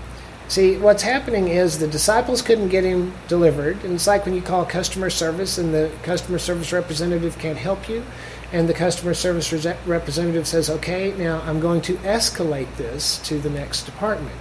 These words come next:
So the disciples couldn't cast the devil out, so they're escalating this demonic issue, this problem, to Jesus.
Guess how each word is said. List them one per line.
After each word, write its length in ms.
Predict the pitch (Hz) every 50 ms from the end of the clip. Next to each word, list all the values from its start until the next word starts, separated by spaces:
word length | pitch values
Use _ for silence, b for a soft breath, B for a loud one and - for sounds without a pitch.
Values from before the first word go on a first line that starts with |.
| B B B B B B B B B
So 280 | - - 165 165 165 160
the 120 | 151 151 143
disciples 560 | 147 147 - - 185 208 240 233 294 269 -
couldn't 260 | - 233 202 185 165
cast 300 | - 156 165 160 - -
the 80 | 156 147
devil 280 | 147 147 135 127 117
out, 300 | 113 113 120 170 196 -
so 160 | - - 185
they're 220 | 170 175 185 180 185 -
escalating 960 | 190 226 247 240 - - - 190 170 165 151 151 139 135 147 147 160 175 170
this 220 | 156 151 147 -
demonic 640 | - - - 151 143 147 151 156 156 160 160 156 - - - - - - -
issue, 480 | 180 175 208 208 - - 151 127 135 151
this 200 | 147 147 131 -
problem, 640 | - - - 196 202 208 175 151 135 131 147 156 151 B B B B B B B -
to 180 | - - 170 156
Jesus. 920 | 156 135 151 190 226 247 196 147 - - - - - - - - - -